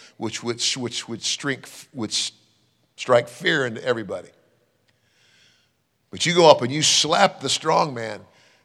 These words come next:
and he turns to you the other cheek. Says, "Go ahead, hit the other one." You see, there's an inner strength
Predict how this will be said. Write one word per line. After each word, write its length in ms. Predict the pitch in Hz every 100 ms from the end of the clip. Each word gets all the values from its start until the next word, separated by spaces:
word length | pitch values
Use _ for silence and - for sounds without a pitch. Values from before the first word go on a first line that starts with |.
| _
and 120 | 82 98
he 100 | 131
turns 440 | - 139 117 98
to 80 | 107
you 140 | 113
the 180 | 101 107
other 160 | 101 82
cheek. 380 | - 110 85 - _ _ _ _ _ _ _ _ _ _ _ _ _ _ _ _ _ _ _ _ _ _ _
Says, 140 | 90
"Go 180 | 82 104
ahead, 260 | 87 92 78
hit 160 | 104
the 160 | - 85
other 160 | 80 78
one." 200 | 71 - _ _ _ _ _ _ _ _ _ _ _ _ _ _ _ _ _ _ _ _ _ _
You 80 | -
see, 180 | - -
there's 200 | 120 104
an 120 | 98
inner 200 | 110 123
strength 540 | 87 - 80 71 _